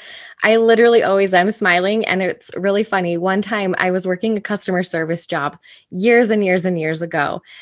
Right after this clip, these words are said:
And one of the things they told us was, "Smile when you answer the phone 'cause people can hear it through the phone." And I guess that that is true if that's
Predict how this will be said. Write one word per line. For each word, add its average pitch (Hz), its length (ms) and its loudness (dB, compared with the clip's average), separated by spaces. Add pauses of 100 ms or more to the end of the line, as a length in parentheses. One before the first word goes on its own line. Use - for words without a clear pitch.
(160)
And 202 120 2
one 202 160 4
of 196 80 2
the 214 80 2
things 185 260 -2
they 180 120 0
told 175 280 -2
us 170 220 -4
was, 160 480 -2
"Smile 226 640 4
when 208 160 0
you 208 80 2
answer 180 300 -2
the 220 100 -2
phone 185 300 0
'cause 220 160 -6
people 185 240 -4
can 226 160 0
hear 202 220 4
it - 260 2
through 180 400 4 (120)
the 202 240 0
phone." 247 440 4
And 202 180 0
I 202 80 2
guess 214 320 0
that 240 160 0
that 226 160 2
is 233 220 -2
true 180 320 2
if 190 180 0
that's 185 400 0